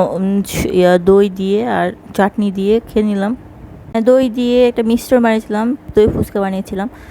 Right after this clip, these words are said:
তো ওটা দিয়ে খেয়ে নিলাম। আর এদিকে টক দিয়েও খেয়ে নিচ্ছিলাম। তো ভিতরে আলু দিয়ে খুব একটা ভালো লাগে না, এটা পানিপুরি টাইপের হয়, ওটা বেশি ভালো লাগে। মানে পানিপুরি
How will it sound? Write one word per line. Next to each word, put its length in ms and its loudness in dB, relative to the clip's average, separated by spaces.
তো 60 -2
ওটা 220 0
দিয়ে 160 0
খেয়ে 200 0
নিলাম। 260 -2
আর 120 -2
এদিকে 240 -4
টক 200 6
দিয়েও 260 2
খেয়ে 160 -2
নিচ্ছিলাম। 400 -4
তো 160 0
ভিতরে 240 4
আলু 160 6
দিয়ে 240 2
খুব 140 2
একটা 180 -2
ভালো 220 4
লাগে 140 2
না, 120 -2
এটা 200 -2
পানিপুরি 440 0
টাইপের 480 -2
হয়, 280 -2
ওটা 160 -2
বেশি 220 -4
ভালো 220 2
লাগে। 200 -4
মানে 220 -4
পানিপুরি 440 0